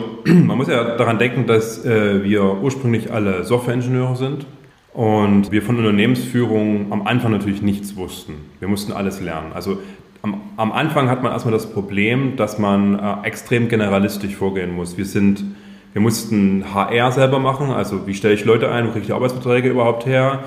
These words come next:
Wir mussten die ganzen, äh, administrativen Aufgaben selber machen, wir mussten uns um Marketing selber kümmern, um die Investorenkommunikation, ums Engineering natürlich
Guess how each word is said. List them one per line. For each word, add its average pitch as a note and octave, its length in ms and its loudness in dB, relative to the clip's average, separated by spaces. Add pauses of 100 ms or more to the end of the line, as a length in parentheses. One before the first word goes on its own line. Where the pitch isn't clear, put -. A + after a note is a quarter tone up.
(280)
Wir G#2 100 -2
mussten G#2+ 360 0
die G#2 60 2
ganzen, G2+ 640 2
äh, G2+ 40 -4
administrativen C3+ 840 0
Aufgaben C3 380 0
selber C3 220 0
machen, B2 560 -2
wir G2+ 100 2
mussten G2+ 300 0
uns G2 140 -2
um G2+ 100 2
Marketing C3+ 420 2
selber B2 240 -2
kümmern, A2+ 520 -2
um G2 200 -6
die F#2 260 -4
Investorenkommunikation, G#2+ 1600 0
ums G#2+ 180 -2
Engineering B2+ 600 2
natürlich A#2+ 720 -4